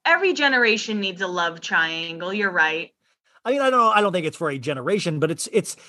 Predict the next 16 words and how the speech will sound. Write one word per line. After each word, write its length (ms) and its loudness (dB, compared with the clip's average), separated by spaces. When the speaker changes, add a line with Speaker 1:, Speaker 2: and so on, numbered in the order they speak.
Speaker 2:
fun 400 0
for 160 4
a 80 6
<laughs> 0 -
certain, 640 -2
you 120 -2
know, 120 0
and 80 0
I 80 0
think 220 -6
TikTok's 500 -2
involved, 260 -6
you 80 -8
know, 60 -12
whatever. 460 -4
Um, 460 2